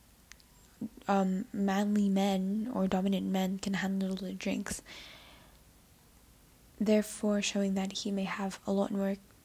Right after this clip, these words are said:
influence out of all the groups. Both passages have effectively, I think, communicated their aims.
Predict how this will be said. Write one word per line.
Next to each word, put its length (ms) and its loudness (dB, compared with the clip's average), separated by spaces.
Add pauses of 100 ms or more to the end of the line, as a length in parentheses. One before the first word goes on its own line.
(120)
influence 680 -2 (280)
out 80 2
of 160 -4
all 80 -2
the 120 -4
groups. 520 -6 (1600)
Both 260 2
passages 840 0 (640)
have 260 0
effectively, 920 2 (280)
I 100 2
think, 320 -2
communicated 920 2 (800)
their 280 6
aims. 400 0